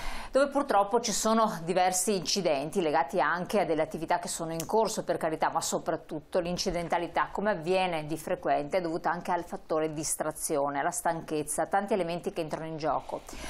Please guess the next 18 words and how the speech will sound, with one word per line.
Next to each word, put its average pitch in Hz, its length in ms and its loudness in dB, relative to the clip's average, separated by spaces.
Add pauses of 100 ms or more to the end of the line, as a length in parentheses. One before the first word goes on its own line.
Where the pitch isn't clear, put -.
(140)
Per 240 140 0
parlare 247 480 4
di 170 100 -2
questo 147 380 -2
c'è - 100 -6
una 185 140 -2
campagna, 156 1300 0
eh, - 20 -6
che 156 120 -8
vi-, 143 220 -4
tra 139 140 -2
l'altro 147 160 0
è 147 60 -8
stata 143 320 -2
anche 151 260 -4
attuata 151 400 0
e 160 40 2
organizzata. 147 880 0